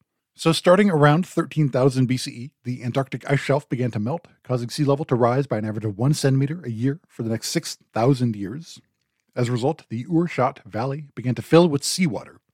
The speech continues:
Since it lay so close to sea level, much of the valley floor was flooded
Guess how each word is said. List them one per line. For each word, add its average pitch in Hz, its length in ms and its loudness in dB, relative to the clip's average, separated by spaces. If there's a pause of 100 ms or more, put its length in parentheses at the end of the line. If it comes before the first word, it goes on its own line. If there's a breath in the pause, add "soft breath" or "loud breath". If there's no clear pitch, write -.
(380)
Since 151 300 -2
it - 80 -12
lay 147 220 0
so 170 160 6
close 151 240 4
to - 80 -6
sea 175 140 -2
level, 165 260 0 (120)
much 139 200 -2
of 131 80 2
the 120 80 0
valley 135 240 4
floor 147 320 -2
was 135 100 -10
flooded 147 340 2